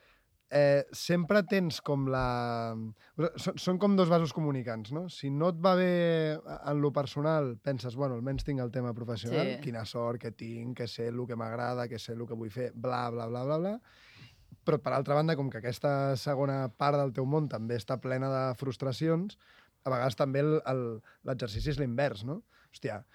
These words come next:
Speaker 1: avui no he pogut escriure una puta pàgina, no em llegeix ni Déu, eh, tinc quaranta anys i no he escrit una novel·la, però, en canvi, hòstia, a nivell personal, mira com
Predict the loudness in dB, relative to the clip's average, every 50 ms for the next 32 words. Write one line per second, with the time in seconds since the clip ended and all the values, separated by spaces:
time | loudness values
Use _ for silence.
0 | -20 -20 _ _ -10 -6 -4 -2 0 0 0 0 0 0 0 0 0 -2 -2 -2
1 | 0 0 0 -2 -2 -4 -4 -4 -2 0 2 2 2 2 0 0 0 0 0 0
2 | -2 -2 -2 -2 -2 -2 -2 -4 -4 -2 -4 -2 -2 0 0 0 2 2 2 2
3 | 0 0 -2 -4 -4 -4 -4 -4 -4 -4 -4 -6 -6 -4 -4 -4 -2 -2 0 0
4 | -2 -2 -4 -4 -2 -4 -4 -6 -6 -8 -6 -4 -4 -2 0 0 2 2 2 2
5 | 0 2 4 4 4 4 2 0 0 0 0 0 0 0 -2 -2 -2 -2 -2 0
6 | 0 0 0 0 0 -2 -2 -2 -4 -2 0 0 0 2 2 2 2 0 0 0
7 | 0 -2 -2 0 -2